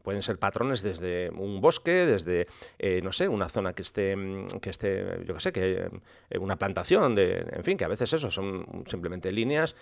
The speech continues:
y bueno, tú ahí puedes jugar con la composición, puedes hacer que sean diagonales, que sean líneas verticales, horizontales, y bueno, pues es un ejercicio que a mí me gusta, me gusta mucho hacer, ¿no? Al final son,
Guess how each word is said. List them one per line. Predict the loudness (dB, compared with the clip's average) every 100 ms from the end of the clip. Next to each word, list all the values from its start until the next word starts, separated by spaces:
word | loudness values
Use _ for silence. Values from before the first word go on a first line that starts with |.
| -20 -4
y |
bueno, | 0 2 4
tú | 4
ahí |
puedes | 4 0
jugar | 2 0
con | 0
la | -6
composición, | -8 -10 -2 0 2
puedes | 0
hacer | -2 -8
que | -6
sean | -4 -4
diagonales, | -4 -2 0 0
que | -2 -2
sean | -2 -2
líneas | -2 -4 -6
verticales, | -6 -6 -8 -2 2 2 0
horizontales, | -2 -6 -4 -2 -2 -6 -16 -20 -20 -14
y | -10 -2
bueno, | -2 -2
pues | -6
es | -4
un | -4
ejercicio | -4 -4 -8 -6
que | -4
a |
mí | -4 -4
me | -4
gusta, | -4 -4 -4 -4
me | -6
gusta | -8 -4 -4
mucho | -2 0 0
hacer, | 0 -2
¿no? | 0 -4
Al | -2 -2
final | 0 2
son, | 2 0